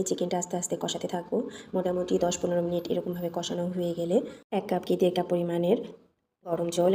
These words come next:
আমি সেই চিকেনটার মধ্যে দিয়ে দেবো। গরম জলটা দেওয়ার পরে আরও দশ পনেরো মিনিট চিকেনটাকে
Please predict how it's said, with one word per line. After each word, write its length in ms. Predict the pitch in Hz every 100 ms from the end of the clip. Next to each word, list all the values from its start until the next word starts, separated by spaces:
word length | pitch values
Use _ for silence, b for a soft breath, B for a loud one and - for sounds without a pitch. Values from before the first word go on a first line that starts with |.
| 190
আমি 80 | 196
সেই 100 | 190
চিকেনটার 300 | 196 185 185 185
মধ্যে 160 | 185 190
দিয়ে 120 | 185 180
দেবো। 160 | - 262 B B 180
গরম 160 | 170 175
জলটা 200 | 175 170 175
দেওয়ার 220 | 175 170 -
পরে 200 | 175 180 247 -
আরও 120 | 185 202
দশ 100 | 190 -
পনেরো 220 | 180 175 170
মিনিট 160 | 170 170
চিকেনটাকে 400 | 170 170 170 175